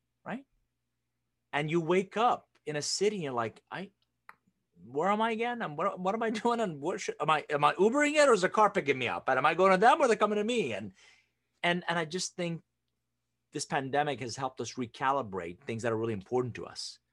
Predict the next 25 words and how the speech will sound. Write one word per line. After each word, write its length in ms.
And 280
crisis 520
or 80
not, 360
y-, 280
you're 260
not 360
gonna 200
be 120
very 260
effective 540
at 160
work 460
trying 220
to 60
lead 260
through 120
a 40
crisis 720
if 140
the 100
home 220
life 220
isn't 200
stable, 500